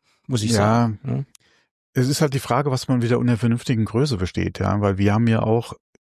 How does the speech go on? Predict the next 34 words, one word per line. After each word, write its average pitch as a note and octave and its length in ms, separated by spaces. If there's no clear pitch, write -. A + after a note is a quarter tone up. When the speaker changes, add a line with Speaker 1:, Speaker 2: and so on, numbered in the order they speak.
Speaker 2:
hö-, G#2 200
äh, G#2 180
was F2+ 260
heißt - 180
höhere F#2 240
Decken, F#2+ 280
aber F#2 220
da, G2 240
äh, G2+ 380
vom, G2+ 580
vom G2+ 180
Design F#2+ 400
her A2+ 160
bei G#2+ 80
uns, A2 480
äh, G#2+ 340
Wohnzimmer A2 540
unten A2+ 400
ist - 180
die A2 100
Decke A2 300
ein G#2+ 100
bisschen G2+ 320
höher, A2+ 400
weil F#2+ 140
der F#2+ 100
Boden A2 320
halt G2 160
tiefer A#2 340
ist G2+ 220
als - 380
der F#2 160
Rest, - 420
äh, - 80